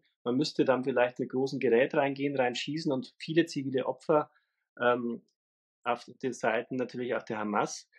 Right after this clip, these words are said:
und Palästinenser. Und das kann es, könnte das ja theoretisch auch verhindern, indem man präziser wird, guckt, sind da Zivilisten, sind Terroristen in den Gebäuden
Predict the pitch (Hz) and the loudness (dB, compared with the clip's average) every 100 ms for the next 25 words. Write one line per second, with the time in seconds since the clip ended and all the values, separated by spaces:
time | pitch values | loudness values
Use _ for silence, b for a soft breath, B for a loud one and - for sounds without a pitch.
0 | b b _ - 120 123 117 - 117 110 | b b _ -8 -2 2 2 2 2 2
1 | 156 165 170 - b b _ 127 120 131 | 0 0 -2 -6 b b _ -6 -2 -2
2 | - 165 156 151 - 156 156 147 139 131 | 0 0 0 -2 -2 -2 0 -2 -2 -4
3 | - 135 131 - 139 127 151 - 120 135 | 0 0 2 0 -2 -2 0 -2 -2 0
4 | 117 113 110 120 120 117 - 151 185 175 | 2 2 0 -2 -4 -8 -6 -6 0 2
5 | 156 151 151 - 151 147 - 147 143 131 | 4 4 2 4 2 2 0 -2 2 0
6 | - - 120 120 151 - 139 139 127 120 | -2 -14 -2 0 0 0 -2 0 0 2
7 | 123 139 - 139 131 127 - 117 127 131 | 2 2 -2 0 0 0 4 4 4 -2